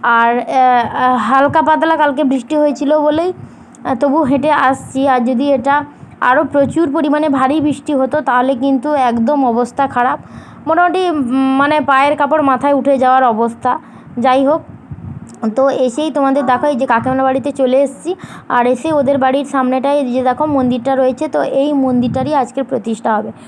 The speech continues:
তোমাদেরকে তো আগেই বললাম মন্দির প্রতিষ্ঠা, বিশ্বকর্মা পুজো, আর তার সঙ্গে কিন্তু, আহ, মহাপ্রভু আসছে। তো তিনটে পুজো একই দিনে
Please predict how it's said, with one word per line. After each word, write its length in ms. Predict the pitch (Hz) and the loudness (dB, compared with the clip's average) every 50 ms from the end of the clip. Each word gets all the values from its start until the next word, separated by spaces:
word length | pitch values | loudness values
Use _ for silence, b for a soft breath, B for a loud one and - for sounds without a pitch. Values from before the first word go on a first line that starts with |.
| B B - | B B -4
তোমাদেরকে 360 | 277 294 302 320 311 330 330 | -2 0 2 0 0 0 0
তো 100 | 277 320 | 0 2
আগেই 300 | 311 285 277 277 302 320 | 2 2 2 2 0 0
বললাম 440 | 311 269 294 285 277 294 302 320 330 | 0 0 0 0 0 0 0 0 0
মন্দির 340 | 311 302 277 269 277 285 226 | 0 0 2 2 0 0 0
প্রতিষ্ঠা, 580 | 247 277 262 269 277 262 233 - - 285 302 302 | -2 -2 -2 -2 -2 -2 -2 -2 -2 -2 0 0
বিশ্বকর্মা 600 | 269 262 - - 277 269 - 254 247 254 254 247 | -2 -2 -2 -2 -2 0 0 0 2 2 0 0
পুজো, 520 | 233 254 262 233 220 254 311 339 370 359 B B B B B B B B - - | 0 -2 -2 -2 0 0 0 0 0 -2 B B B B B B B B -4 -2
আর 120 | 254 247 | -2 0
তার 220 | 233 240 240 233 | 2 2 2 0
সঙ্গে 340 | 233 - 269 254 254 254 254 | 0 0 0 0 2 0 0
কিন্তু, 440 | 233 269 277 254 247 254 320 370 403 B B B B - - | 0 0 0 0 0 0 0 -2 -2 B B B B -8 -2
আহ, 180 | 269 254 247 | 0 2 2
মহাপ্রভু 580 | 247 247 247 262 254 247 262 262 240 233 277 294 | 4 4 4 2 2 2 2 2 2 4 4 4
আসছে। 380 | 277 254 247 240 240 285 302 | 4 2 2 0 -2 -2 -2
তো 140 | - - 294 | 0 -2 -2
তিনটে 340 | 269 - 285 277 277 269 285 | -2 0 0 0 0 -2 -2
পুজো 280 | 247 - 285 240 294 285 | -2 -4 -2 -2 0 0
একই 320 | 262 247 240 247 269 254 | 0 0 -2 -2 -4 -2
দিনে 320 | 226 262 262 269 285 285 | -2 0 0 0 -2 -2